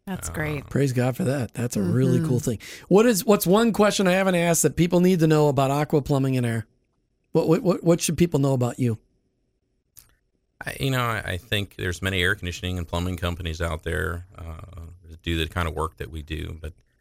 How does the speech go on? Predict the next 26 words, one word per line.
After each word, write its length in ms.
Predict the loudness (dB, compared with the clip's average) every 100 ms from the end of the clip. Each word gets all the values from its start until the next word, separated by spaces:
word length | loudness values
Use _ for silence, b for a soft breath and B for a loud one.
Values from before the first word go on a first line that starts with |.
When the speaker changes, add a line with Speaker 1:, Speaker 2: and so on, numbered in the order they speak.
| _ _ -6
Speaker 2:
I, 200 | -6 -4
I 40 |
don't 160 | -6 -6
think 200 | -8 -4
you'll 140 | -6
find 300 | -2 -4 -2
anybody 440 | -4 -4 -6 -6 -6
that 180 | -8 -10 _
will 340 | -12 -10 -12 -14 _
be 100 | -6
more 240 | -2 0 0
honorable, 520 | 0 -2 -4 -6 -8 _ _ _ -10
that'll 180 | -10
stand 360 | -8 -4 -2 -2
behind 420 | -6 -4 -4 -6
what 140 | -10 -12
we 300 | -10 -10 -12 _
say 220 | -6 -2 0
we're 120 | -2
gonna 220 | -4 -4
do, 300 | -4 -6 -8 -14 _ _ -14
uh, 360 | -12 -10 -12 -10
be 140 | -4 0
there 200 | 0 -2
for 260 | -4 -6
you. 280 | -6 -6 -10